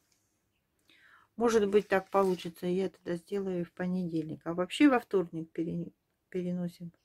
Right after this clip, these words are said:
отправку. А вот Африк, прекрасный цветочек. Просили рыжик или Африка. И как по заказу, вчера я увидела его. Ну, увидела, потому что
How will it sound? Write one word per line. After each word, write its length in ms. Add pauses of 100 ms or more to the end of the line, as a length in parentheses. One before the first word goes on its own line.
(960)
отправку. 680 (1200)
А 160
вот 280
Африк, 520 (440)
прекрасный 640
цветочек. 720
Просили 480
рыжик 460
или 200
Африка. 580 (500)
И 60
как 220
по 140
заказу, 600
вчера 380
я 180
увидела 480
его. 360 (1600)
Ну, 180
увидела, 460
потому 400
что 360